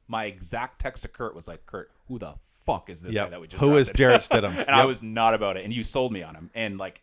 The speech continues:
Speaker 1: I'm remain sold on him because of what you said, and I think his preseason last year was really good.
Speaker 2: No, I said it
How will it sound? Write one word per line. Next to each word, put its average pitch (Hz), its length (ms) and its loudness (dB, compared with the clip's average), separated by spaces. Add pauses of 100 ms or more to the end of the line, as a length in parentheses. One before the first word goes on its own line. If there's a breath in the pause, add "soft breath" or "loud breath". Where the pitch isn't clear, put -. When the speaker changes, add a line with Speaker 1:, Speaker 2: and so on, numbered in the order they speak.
Speaker 1:
I'm 104 340 -12
remain 113 380 -6
sold 95 240 -8
on 90 120 -10
him 85 100 -14
because 101 320 -12
of 92 120 -16 (120)
what 101 160 -10
you 95 80 -18
said, 98 260 -6
and 98 260 -8 (220 soft breath)
I 104 80 -8
think 117 120 -6
his 104 100 -10
preseason 107 420 -6
last 98 240 -10
year 95 80 -10
was 95 140 -12
really 92 180 -10
good. 92 240 -8
Speaker 2:
No, 113 240 0
I 104 140 -2
said 101 240 -2
it 104 120 -6